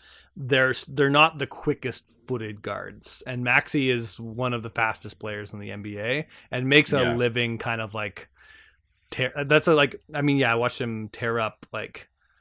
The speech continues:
Speaker 1: you, you, you see him tear apart guys you think is good defenders just 'cause, like, oh, they're not actually that,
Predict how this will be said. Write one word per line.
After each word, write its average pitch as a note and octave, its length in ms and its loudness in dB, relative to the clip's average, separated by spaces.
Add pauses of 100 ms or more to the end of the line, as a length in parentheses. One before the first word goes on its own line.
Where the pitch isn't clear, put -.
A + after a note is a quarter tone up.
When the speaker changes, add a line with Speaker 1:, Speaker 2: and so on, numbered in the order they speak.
(320)
Speaker 1:
you, E3 80 0
you, G3+ 220 4
you F#3+ 200 6
see G#3 220 2
him G#3 180 6
tear D#3+ 280 6
apart C#3 500 2
guys B2+ 280 2
you A#2 100 -6
think A#2+ 220 -4
is A2 200 -6 (260)
good A#2 180 -6
defenders A#2+ 540 -2
just - 180 -8
'cause, B2+ 160 -2
like, A2+ 300 -4
oh, D3 220 4
they're C#3 180 -2
not E3 200 0
actually A#2+ 640 -2 (420)
that, G#2+ 380 -4